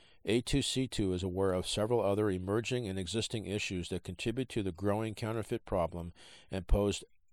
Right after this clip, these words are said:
added challenges for those fighting the battle.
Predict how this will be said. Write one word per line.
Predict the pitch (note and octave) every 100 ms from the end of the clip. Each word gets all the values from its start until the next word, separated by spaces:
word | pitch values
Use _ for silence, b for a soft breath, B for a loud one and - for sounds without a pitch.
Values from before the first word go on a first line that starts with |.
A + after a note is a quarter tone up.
| -
added | G#2 A#2+ A#2
challenges | - A2 A2 F2+ F#2+
for | - F#2
those | F#2+ F#2
fighting | - G2+ F#2+ G2
the | G2
battle. | F2+ E2 D#2+ D2+